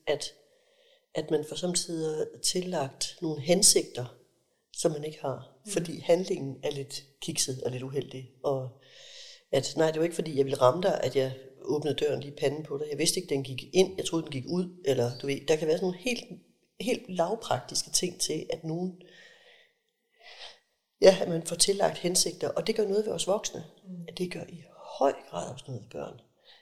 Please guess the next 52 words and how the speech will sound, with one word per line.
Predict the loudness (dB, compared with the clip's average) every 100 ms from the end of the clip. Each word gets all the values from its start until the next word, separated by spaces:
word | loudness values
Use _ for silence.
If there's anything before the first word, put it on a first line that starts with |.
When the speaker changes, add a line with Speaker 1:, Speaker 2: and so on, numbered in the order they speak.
| _ 0
Speaker 1:
At | 4
det | 4
der | 4
med, | 2 0
at | -2
det | -4 0
er | 0
bare, | 0 -4 -2 -2
ja, | -2 -4
de | -2
der, | 0 2
jeg | 0 -4
ved, | -6
hvor | -4
mange | -4 -4
gange | -4 -4
jeg |
har | -6
siddet | -6 -8
og |
kigget | -10 -10 -8
på | -4
børn, | 0 0 0 -6 -8
især | -6 -6
vuggestuebørn, | -6 -8 -10 -2 -2 -2
der | -4
leger | -6 -6 -4 -2
i |
sandkassen, | 0 0 -2 -6 -6 -8 -12 -20 -20 -20 _ -2
og |
så | 0 2
kaster | 2 0 -2
de | -6
med | -2 4
sandet. | 4 2 -4 -6 -14 _ _ _ _ _ _
Og | -4
det | 0
der | 0
med, | 0
de, | -6 -12 -4
det | 0
er |
jo | 0
ubehageligt | 0 -4 -2 2 2 0 -2
at |
få | 4
sand | 4 4
i | 2
ansigtet, | 0 2 0 -4 -4
og | 0
sand | 0
i | -2